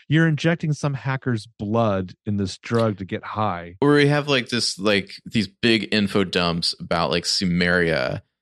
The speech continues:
Speaker 2: and Enki
Speaker 1: Mm-hmm.
Speaker 2: and all that. And then, like, these other kind of information s-, situations where, like, Y T is just, like, being a private detective here, <laughs> basically,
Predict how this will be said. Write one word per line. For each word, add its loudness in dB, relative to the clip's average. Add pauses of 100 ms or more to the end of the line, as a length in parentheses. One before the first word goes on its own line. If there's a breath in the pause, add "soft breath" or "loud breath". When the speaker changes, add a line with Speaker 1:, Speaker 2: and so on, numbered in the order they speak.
(120)
Speaker 2:
and -2
Enki 0
Speaker 1:
Mm-hmm. 2
Speaker 2:
and -2
all 0
that. -2
And 0
then, 4
like, 0
these -4
other 2
kind -4
of -2
information -4
s-, -12 (120)
situations -2
where, 2
like, -2 (280)
Y 4
T 2
is 2
just, -2
like, -2 (240)
being 2
a 0
private 0
detective -4
here, -4
<laughs> -10
basically, -4